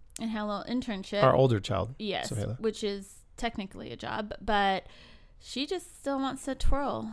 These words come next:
Speaker 1: in the
Speaker 2: Yeah.
Speaker 1: field of daisies, and,
Speaker 2: Yeah,
Speaker 1: and I love
Speaker 2: not,
Speaker 1: that, and that's fine.
Speaker 2: not work. She doesn't wanna work. She doesn't wanna
Speaker 1: No.
Speaker 2: go to Chick-fil-A and clock in and
Speaker 1: No,
Speaker 2: work.
Speaker 1: she doesn't.
Speaker 2: But her sister, I mean, she went
Speaker 1: Let's
Speaker 2: in.
Speaker 1: go. I'm gonna go get a car.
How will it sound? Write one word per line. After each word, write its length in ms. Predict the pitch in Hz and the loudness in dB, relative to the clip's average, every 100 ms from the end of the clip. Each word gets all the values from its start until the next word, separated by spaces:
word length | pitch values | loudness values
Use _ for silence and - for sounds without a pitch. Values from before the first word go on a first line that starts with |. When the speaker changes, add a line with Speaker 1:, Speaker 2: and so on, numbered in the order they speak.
| 240 | -6
Speaker 1:
in 180 | 226 220 | -4 0
the 80 | 220 | 0
Speaker 2:
Yeah. 80 | - | 0
Speaker 1:
field 240 | 220 220 | -2 -4
of 80 | 214 | -4
daisies, 460 | 190 208 - - | -6 -8 -10 -10
and, 240 | 226 226 214 | -6 -6 -4
Speaker 2:
Yeah, 140 | 202 185 | -2 2
Speaker 1:
and 140 | 269 | 4
I 60 | 370 | 4
love 180 | 349 | 4
Speaker 2:
not, 60 | 208 | 4
Speaker 1:
that, 120 | 220 | 2
and 100 | 226 | 0
that's 160 | 247 - | -4 -4
fine. 300 | 330 359 151 | -4 0 2
Speaker 2:
not 200 | 185 - | 2 2
work. 340 | 107 131 - | 2 2 0
She 100 | - | -2
doesn't 140 | 208 226 | 2 4
wanna 140 | 98 | 2
work. 300 | 87 107 208 | 2 2 2
She 80 | - | 0
doesn't 100 | 202 | 2
wanna 140 | 185 110 | 4 6
Speaker 1:
No. 60 | |
Speaker 2:
go 80 | 113 | 4
to 60 | 98 | 2
Chick-fil-A 540 | - - - 104 101 | -2 -4 -2 2 2
and 120 | 98 | 2
clock 340 | - 101 95 101 | 0 -2 0 0
in 220 | 101 113 - | 2 0 0
and 120 | 98 | 2
Speaker 1:
No, 60 | 95 | 4
Speaker 2:
work. 200 | 98 220 | 2 0
Speaker 1:
she 120 | - | -8
doesn't. 400 | 247 294 214 - - | -10 -8 -8 -10 -4
Speaker 2:
But 120 | - 120 | 2 4
her 60 | |
sister, 500 | 107 - - 98 120 - - - - - - - 110 | 4 2 2 2 0 -2 -20 -20 -20 -20 -20 -4 0
I 40 | |
mean, 380 | 101 90 85 98 - - - - | 2 2 0 -4 -12 -20 -20 -14
she 240 | - - 113 | -6 0 2
went 320 | 101 127 - | 4 2 4
Speaker 1:
Let's 20 | |
Speaker 2:
in. 180 | 131 143 | 4 6
Speaker 1:
go. 60 | 165 | 4
I'm 140 | 208 | 2
gonna 160 | 226 202 | -2 -4
go 80 | |
get 160 | 202 208 | -4 -4
a 40 | |
car. 300 | 208 233 202 | -4 -4 -4